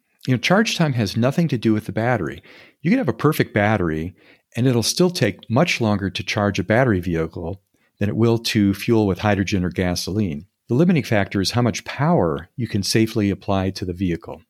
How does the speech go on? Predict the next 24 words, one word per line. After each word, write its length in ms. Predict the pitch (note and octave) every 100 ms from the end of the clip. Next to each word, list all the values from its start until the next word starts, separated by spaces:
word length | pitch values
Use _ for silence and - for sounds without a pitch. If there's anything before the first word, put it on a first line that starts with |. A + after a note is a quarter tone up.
| _ _ _ _
So 160 | - C#3
today, 460 | B2 E3+ F#3+ C#3+ G#2 -
you 120 | D#3
know, 180 | B2+ B2
you 160 | B2+ F3
can 120 | G#3
add 480 | A2+ A#2 A#2 A2+ -
four 260 | - C#3
hundred 200 | D#3+ D#3
miles 320 | A#2+ A2+ A#2 A2
worth 160 | G#2
of 80 | G2+
energy 420 | G2 F#2 F2 F#2
to 140 | F2 F#2
a 40 |
hydrogen 680 | E2 G2 G2+ F#2+ G2 F#2+ F#2
or 140 | F#2
a 60 | D#2+
gasoline 540 | F#2+ G#2 A#2 F#2+ F2
vehicle 460 | E2+ D#2 - D2 - _ _ _ -
in 100 | G3
about 220 | D3+ C3+
three 220 | - G#2+
minutes. 420 | F2+ - - -